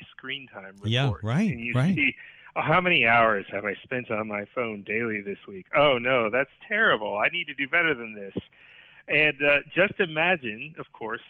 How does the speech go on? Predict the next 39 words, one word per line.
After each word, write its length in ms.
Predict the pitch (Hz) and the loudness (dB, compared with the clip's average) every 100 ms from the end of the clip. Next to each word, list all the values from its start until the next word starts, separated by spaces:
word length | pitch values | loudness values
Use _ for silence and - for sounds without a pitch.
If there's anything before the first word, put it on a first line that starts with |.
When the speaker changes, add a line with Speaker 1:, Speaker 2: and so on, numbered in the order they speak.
| - | -8
Speaker 1:
that 180 | 127 - | -8 -6
the 80 | 135 | -4
casino 800 | - 143 - 202 226 107 98 - _ _ - | 2 2 2 -2 -4 -6 -6 -14 _ _ -6
is 180 | 139 - - | -6 -4 0
on 260 | 165 143 | 2 2
this 140 | 120 120 - | -4 -10 -8
phone. 220 | 165 156 - _ _ - | -8 -8 -16 _ _ -2
Speaker 2:
Mm-hmm. 300 | 110 104 117 107 - | 0 2 -2 -4 -2
Speaker 1:
And 240 | 151 135 | -2 -2
you, 160 | 151 185 - _ 180 147 - | -6 -8 -10 _ -20 -16 -8
you 100 | 151 | -2
know, 180 | 123 117 - | -2 -4 -2
say 120 | 180 | 0
you 180 | 175 147 - | 0 -8 -12
spend 400 | - 147 143 98 - | -4 -2 -2 -8 -20
three 220 | - 127 123 | -8 -4 -2
hours 340 | 113 110 104 - | -2 -4 -8 -14
a 60 | |
day 340 | 107 123 131 90 | -6 -4 -4 -8
or 100 | 104 | -12
even 160 | 110 110 _ | -12 -14 _
four 220 | 135 127 | 0 2
hours 240 | 120 113 - | 2 -2 -10
a 60 | 104 | -4
day 400 | 120 139 123 104 | 2 2 2 -2
or, 160 | 107 - | -12 -16
or 80 | 110 | -12
whatever 480 | 113 127 151 156 | -4 -2 -2 -4
it 120 | 120 117 | -8 -8
might 180 | 107 104 | -14 -8
be 320 | 127 139 113 | -6 -4 -8
on 100 | 101 101 | -12 -16
your 100 | 101 | -20
screen 320 | - 147 190 226 | -12 -8 -8 -10
time, 340 | 98 90 98 _ _ _ _ _ _ | -14 -16 -20 _ _ _ _ _ _
um, 280 | 147 131 123 _ | 0 0 -2 _
if 180 | 160 - | -2 -2
you're 260 | 139 214 107 | -6 -6 -6
addicted 680 | 110 - 120 - _ 85 | -10 -10 -8 -8 _ -20